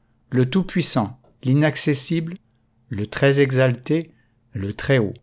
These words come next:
Chaque révélation de son essence divine prouve la sublimité de sa gloire, l'élévation de sa sainteté, l'inaccessible sommet de son unicité,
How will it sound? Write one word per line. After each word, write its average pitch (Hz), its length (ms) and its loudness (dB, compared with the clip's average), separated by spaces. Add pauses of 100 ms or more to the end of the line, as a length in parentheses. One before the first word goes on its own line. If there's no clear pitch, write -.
(1600)
Chaque - 340 0
révélation 156 760 4
de 113 100 0
son 143 220 2
essence 143 540 2
divine 120 640 0 (400)
prouve 165 380 4
la 117 160 2
sublimité 147 640 2
de 127 100 0
sa 110 200 -4
gloire, 104 580 -4 (400)
l'élévation 143 840 4
de 110 160 -4
sa 117 240 -4
sainteté, 131 800 -2 (500)
l'inaccessible 160 1080 2
sommet 131 580 4
de 117 140 0
son 113 280 0
unicité, 131 800 -2